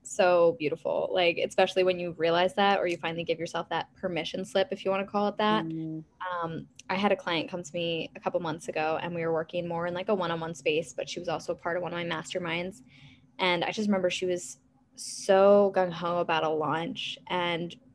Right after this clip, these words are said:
Speaker 1: like, came to me, like, crying the one day 'cause she was like, "I don't feel good today. Like, I literally am physically ill and I
Speaker 2: Mm.
Speaker 1: don't wanna launch today." And she was, like, having such a hard time with it.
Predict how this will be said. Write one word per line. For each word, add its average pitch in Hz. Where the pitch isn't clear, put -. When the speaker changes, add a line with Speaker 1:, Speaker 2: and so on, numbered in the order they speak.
Speaker 1:
like, 175
came 202
to 214
me, 240
like, -
crying 208
the 180
one 170
day 160
'cause -
she -
was 170
like, 170
"I 175
don't 185
feel 190
good 190
today. 254
Like, 196
I 185
literally 185
am 175
physically 175
ill 180
and 190
I 185
Speaker 2:
Mm. 170
Speaker 1:
don't 185
wanna 190
launch 156
today." -
And 190
she -
was, 190
like, 175
having 185
such 185
a 170
hard 175
time 214
with 220
it. 151